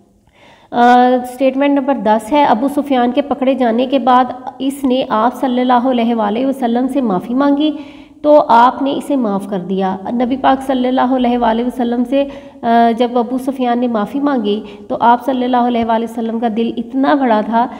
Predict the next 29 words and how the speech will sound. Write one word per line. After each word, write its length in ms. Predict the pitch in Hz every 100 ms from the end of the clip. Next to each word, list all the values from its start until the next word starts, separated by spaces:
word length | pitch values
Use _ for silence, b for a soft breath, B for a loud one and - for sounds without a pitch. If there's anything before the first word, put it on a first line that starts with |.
| B -
कि, 260 | 262 254 269
अ, 840 | - - - - - - 247 247 -
उसको 380 | - - 339
माफ़ 400 | 302 240 226 254
कर 160 | 254 208
दिया 280 | 185 214 196
आप 140 | 196
सल्लल्लाहु 500 | 202 202 202 202 196
अलैहि 460 | 202 196 196 180 180
वसल्लम 460 | 196 - 180 180
ने 220 | 185 180 175 B B B B B
और 160 | - 269
ऐलान 420 | - 262 233 277
करवाया। 480 | 285 277 240 208 226
और 160 | 247 247
ये 40 |
ऐलान 380 | - 233 214 254
करवा 340 | 277 262 226
दिया, 260 | 208 233 262
"जो 200 | 247 262
शख्स 320 | 262 294 285
अबू 300 | - 214 269
सुफियान 760 | - 254 - 233 233 269 277
या 120 | 247 294
खाना 380 | - 262 247
काबा 320 | 247 240 208 226
में 200 | 233 226
पनाह 280 | 220 208
लेगा, 480 | 214 185 185 226 254